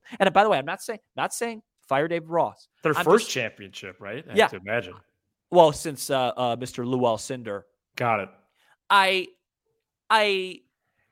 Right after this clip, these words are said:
Speaker 1: I don't understand how nobody, and that's a guy that's actually had a lot of success. David Ross has had zero success as the manager of the Cubs.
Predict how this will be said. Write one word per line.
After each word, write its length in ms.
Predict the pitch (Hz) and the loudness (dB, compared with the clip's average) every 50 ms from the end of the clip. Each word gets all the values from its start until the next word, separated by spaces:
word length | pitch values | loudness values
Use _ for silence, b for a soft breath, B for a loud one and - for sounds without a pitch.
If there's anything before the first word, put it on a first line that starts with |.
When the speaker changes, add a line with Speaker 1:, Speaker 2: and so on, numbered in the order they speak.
| _ _ _ _ _ _ _ _ _ _ _ _ _ _ _ _ _ _ _ _ _ _ | _ _ _ _ _ _ _ _ _ _ _ _ _ _ _ _ _ _ _ _ _ _
Speaker 1:
I 120 | - 170 160 | -8 -8 -6
don't 280 | 139 - 185 196 214 | -4 -4 -4 -4 -4
understand 640 | 220 214 196 185 156 - - - 196 190 196 180 165 - | -6 -8 -8 -10 -16 -14 -14 -12 -10 -10 -10 -10 -12 -12
how 240 | - - 165 156 139 135 | -10 -10 -8 -8 -10 -10
nobody, 420 | 135 139 156 170 165 175 180 - | -6 -4 -4 -4 -4 -6 -6 -6
and 120 | 160 160 180 - | -6 -6 -2 2
that's 240 | 160 214 285 - | 2 2 2 0
a 40 | 233 | 2
guy 200 | 185 208 196 202 | 4 6 6 6
that's 160 | 190 185 - | 4 2 2
actually 280 | 190 190 185 - 185 170 | 2 2 2 0 2 6
had 200 | 170 175 185 175 - - | 8 8 8 6 4 0
a 80 | 139 147 | 2 6
lot 240 | 151 165 170 180 | 8 10 10 8
of 60 | 180 - | 8 4
success. 420 | - 156 - - 233 220 170 - b b b b b | -4 -6 0 2 4 4 4 2 b b b b b
David 220 | 190 226 277 285 | 4 4 6 6
Ross 220 | 262 262 277 277 - | 4 4 4 2 -2
has 100 | 185 - | -4 -6
had 180 | 196 165 143 | -6 -6 -6
zero 460 | 123 113 - 156 175 160 156 165 196 | -6 -4 4 8 10 12 12 12 12
success 580 | 196 - - 135 - - 143 151 185 208 - - | 12 8 2 -2 2 4 6 6 6 4 2 -4
as 100 | 143 139 | -4 -2
the 80 | 135 139 | 0 2
manager 340 | 143 139 147 156 147 147 | 2 2 2 2 0 -2
of 60 | 147 143 | -2 -2
the 60 | 135 | 0
Cubs. 340 | - - 135 147 160 - | 2 6 6 6 6 4